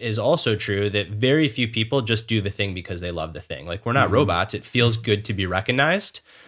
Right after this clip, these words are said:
Speaker 1: But at what point are you chasing the recognition more than the activity itself? And that's where lots of people, both in regular life as well as world-class performers, really struggle.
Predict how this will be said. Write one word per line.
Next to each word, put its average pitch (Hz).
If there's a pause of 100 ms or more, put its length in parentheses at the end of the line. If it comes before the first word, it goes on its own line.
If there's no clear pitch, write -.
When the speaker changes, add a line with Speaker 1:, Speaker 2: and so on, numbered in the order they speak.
(240)
Speaker 1:
But 110
at 117
what 127
point 120 (100)
are 110
you 104
chasing 107
the 101
recognition 104 (480)
more 113
than 110
the 107
activity 101
itself? 101
And 104
that's 120
where 101
lots 98
of 95
people, 95 (420)
both 113
in 98
regular 120
life 147
as 104
well 104
as 95
world-class 95
performers, 107
really 92
struggle. -